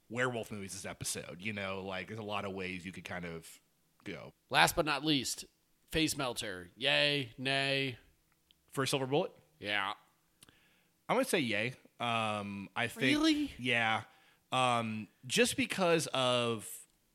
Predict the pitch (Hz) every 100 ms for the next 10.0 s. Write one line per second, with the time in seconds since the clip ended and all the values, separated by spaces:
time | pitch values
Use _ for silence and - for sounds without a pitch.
0 | _ _ _ _ _ _ 117 - _ -
1 | 117 127 139 139 139 117 131 117 107 -
2 | 110 123 147 135 160 175 185 180 - -
3 | _ _ - 233 131 - 117 107 95 90
4 | - 127 123 131 135 - - _ _ -
5 | 113 104 98 95 90 90 - - - 110
6 | - 185 214 - 202 190 160 117 90 69
7 | - - _ - _ - 113 104 98 95
8 | 92 98 131 151 151 147 120 127 156 147
9 | 131 120 113 - 113 - 85 73 -